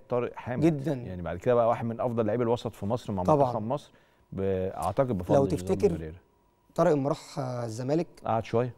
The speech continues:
Speaker 2: ده قعد كتير.
Speaker 1: صح.
Speaker 2: ده، ده طارق ما لعبش في، في، في، في الموسم ده، في موسم الك-، الدوري خمس
Speaker 1: مم.
Speaker 2: ماتشات على بعض.
Speaker 1: مم.
Speaker 2: في آخر خمس ماتشات.
Speaker 1: مم.
Speaker 2: آه، عكس أنا، أنا رحت لعبت تلاتة وعشرين ماتش،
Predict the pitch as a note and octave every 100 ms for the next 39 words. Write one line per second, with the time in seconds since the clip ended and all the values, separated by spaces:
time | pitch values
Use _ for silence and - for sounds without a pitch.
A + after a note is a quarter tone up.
0 | - - C#3+ D#3+ B2 F3 D#3+ A#2+ - G#2+
1 | C3+ - _ _ _ - D3 - D3+ C#3+
2 | F3+ F#3+ D3+ C#3+ D#3+ B2 C3 A#2 C#3 C3+
3 | A#2+ C#3 C3 B2+ - B2+ C#3+ F3+ D3 C3
4 | F#3+ - - C#3 D#3+ C#3 A#2 E3 D3 C#3+
5 | F#3+ G3 - - F#3+ E3 C3 E3 C3+ C#3
6 | - - - A#2 G2+ E2+ D#3 C3+ E3 D3+
7 | D#3 B2 C#3 A2+ - - G2+ E2+ E2 -
8 | _ D3+ C3+ C3 B2+ C#3+ D#3 - - -
9 | - - _ - E3 - D#3 C3+ C3+ G3
10 | - - - _ _ - E3 F3+ D#3 -
11 | E3+ F3+ - -